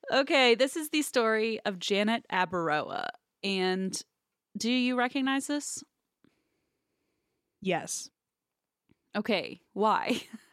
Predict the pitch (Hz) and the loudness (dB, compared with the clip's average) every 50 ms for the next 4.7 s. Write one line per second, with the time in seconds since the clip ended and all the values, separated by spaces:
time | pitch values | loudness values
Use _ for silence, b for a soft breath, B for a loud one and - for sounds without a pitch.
0 | b b b b b _ _ _ _ _ _ _ _ _ _ _ _ _ _ _ | b b b b b _ _ _ _ _ _ _ _ _ _ _ _ _ _ _
1 | _ _ _ _ _ _ _ _ _ 262 226 - 294 254 220 185 175 175 - 196 | _ _ _ _ _ _ _ _ _ 0 2 4 4 4 4 4 0 -4 -6 -10
2 | - - - - _ _ _ _ _ _ _ _ _ _ _ _ _ _ _ _ | -14 -14 -16 -18 _ _ _ _ _ _ _ _ _ _ _ _ _ _ _ _
3 | _ - 247 247 269 294 277 262 220 254 254 254 240 233 233 220 226 214 - 233 | _ -6 -2 0 2 4 4 4 4 2 0 2 0 0 0 0 0 0 2 2
4 | 190 190 - - 175 156 - - 143 - 185 - - | 0 0 0 -4 -8 -8 -6 -6 -6 -6 -6 -6 -8